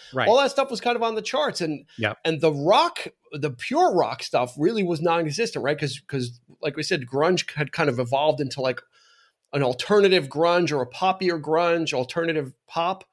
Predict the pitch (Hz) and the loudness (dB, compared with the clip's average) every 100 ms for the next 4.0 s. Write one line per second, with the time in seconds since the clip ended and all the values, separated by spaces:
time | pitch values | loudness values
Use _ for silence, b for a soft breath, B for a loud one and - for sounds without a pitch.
0 | _ _ _ _ _ _ - 165 127 135 | _ _ _ _ _ _ -4 -2 2 2
1 | 175 226 220 135 214 190 - 185 196 254 | 2 2 0 2 2 0 0 0 0 4
2 | 226 208 190 220 262 185 180 185 175 - | 4 4 0 0 0 0 2 0 -2 -6
3 | 170 185 185 175 156 147 113 143 139 139 | -2 -2 -2 0 2 2 2 0 0 -4